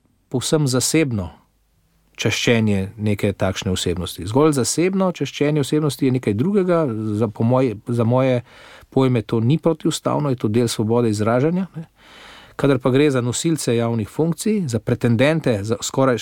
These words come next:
sko-, eh, skorajšnje oblasti, ne, eh, je pa to pravzaprav isto kot tista oblast v lokalnem svetu, ki, ki glasuje za,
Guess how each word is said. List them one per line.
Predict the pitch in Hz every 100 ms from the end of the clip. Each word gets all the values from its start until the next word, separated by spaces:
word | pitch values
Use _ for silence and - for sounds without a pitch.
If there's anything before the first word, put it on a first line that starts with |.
| -
sko-, | - 135
eh, | 120 120 113 110
skorajšnje | - 131 131 139
oblasti, | 123 113 104 - 190 - -
ne, | 165 - _ - - - - - - - -
eh, | - 120 120 120 120
je | 131
pa | 131 127
to | - 151
pravzaprav | 143 151 139 135 -
isto | 139 -
kot | 127 123 - - - _ _ _ _ _
tista | - - 117
oblast | 113 120 -
v | 117
lokalnem | 110 127 123 120
svetu, | - 117 117 110
ki, | - 117 113 -
ki | - 117 113 113 117
glasuje | 107 107 - 131 117
za, | 101 104 101